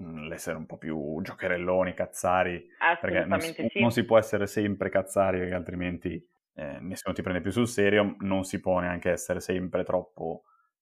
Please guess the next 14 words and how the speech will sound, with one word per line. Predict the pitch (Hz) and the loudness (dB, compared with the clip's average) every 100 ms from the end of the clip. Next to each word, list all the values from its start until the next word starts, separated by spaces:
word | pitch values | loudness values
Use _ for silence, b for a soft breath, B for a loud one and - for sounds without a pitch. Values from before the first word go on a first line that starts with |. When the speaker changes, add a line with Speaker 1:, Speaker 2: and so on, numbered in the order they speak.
| - | -10
Speaker 1:
impostati | 87 92 90 - 90 85 - 90 | -6 -6 -2 2 2 2 0 -2
e | |
seri, | 90 90 85 87 | -2 -2 -2 -2
perché | 85 82 | -2 -4
sennò | 87 85 | -6 -6
magari | 78 - 82 82 - | -6 -6 -6 -6 -8
la | 85 | -10
gente | 71 78 | -10 -10
proprio | 80 82 - | -8 -8 -10
si, | - | -20
si | - | -16
rompe | 67 - | -14 -14
le | - | -8
palle, | 57 - | -6 -6